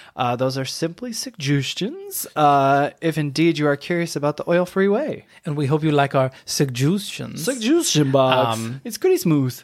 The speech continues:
Speaker 2: And I will tell you, like, uh, it's some, some recipes are gonna kind of be better than others with oil-free.
Speaker 1: Yeah, it's,
Speaker 2: You know,
Speaker 1: it's,
Speaker 2: like,
Speaker 1: it's
Speaker 2: it's,
Speaker 1: touch and go. You
Speaker 2: personal
Speaker 1: lick everything and
Speaker 2: taste.
Speaker 1: trial it.
Speaker 2: And again, it's, it's, you know,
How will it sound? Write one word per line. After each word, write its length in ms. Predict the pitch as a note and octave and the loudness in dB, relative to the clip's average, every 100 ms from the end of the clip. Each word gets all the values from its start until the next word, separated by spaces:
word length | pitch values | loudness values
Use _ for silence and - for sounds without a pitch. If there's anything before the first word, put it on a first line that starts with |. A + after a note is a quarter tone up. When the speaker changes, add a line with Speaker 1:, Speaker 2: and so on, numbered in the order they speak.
| - | 0
Speaker 2:
And 100 | G#3 | 2
I 20 | |
will 100 | B3 | 2
tell 140 | C#4 C4 | 2 2
you, 100 | C3 | 2
like, 220 | A#2+ - | 0 -2
uh, 160 | D3+ E3 | 0 -2
it's 220 | D#3+ D#3 - | -4 -12 -4
some, 420 | - F3 F#3+ F3+ | 0 0 -2 -4
some 460 | - F#3 G3 G3 - | 0 0 0 -6 -10
recipes 720 | C#3+ C#3 C#3+ - E3+ D#3+ D3+ | -8 0 0 0 0 0 0
are 60 | C3 | 0
gonna 480 | C#3 C3 B2+ B2 - - - - _ _ - G3+ | 0 2 2 0 -4 -18 -20 -20 _ _ -20 -8
kind 180 | - B2+ | -2 -2
of 440 | A#2+ C#3+ C#3 - | -4 -8 -16 -6
be 120 | C#3 | -4
better 260 | B2+ C3 B2+ | 0 0 0
than 140 | B2+ | -2
others 360 | B2 A#2 - - | -2 -4 -6 -6
with 120 | B2+ | -6
oil-free. 140 | - B3+ | 0 4
Speaker 1:
Yeah, 180 | A3 | 4
it's, 300 | F#3 C#3 A#2+ | 2 0 -2
Speaker 2:
You 100 | D#3 | 0
know, 80 | C#3+ | 0
Speaker 1:
it's, 60 | B2+ | 2
Speaker 2:
like, 120 | B2+ | 0
Speaker 1:
it's 300 | D3+ D3 - | -2 -6 -6
Speaker 2:
it's, 80 | E3 | -2
Speaker 1:
touch 180 | A#3+ A#3 | -2 -2
and 100 | B3+ | -4
go. 80 | B3 | -4
You 180 | A3 G3 | -4 -6
Speaker 2:
personal 480 | - F#3+ F#3+ G#3 | -2 0 2 2
Speaker 1:
lick 40 | G3+ | 4
everything 220 | G#3 F#3+ | 2 4
and 60 | F#3 | 2
Speaker 2:
taste. 120 | C#3 | 0
Speaker 1:
trial 300 | - F3 C#3+ A#2 | 2 2 2 0
it. 60 | - - | -6 -4
Speaker 2:
And 100 | E3 | -2
again, 220 | D#3+ D#3+ | 2 0
it's, 240 | D3 - | 0 -4
it's, 400 | F#3 E3+ - - - - | -8 -6 -8 -8 -12 -8
you 140 | C#3 | -4
know, 340 | B2 A2+ A#2 | 0 -2 -4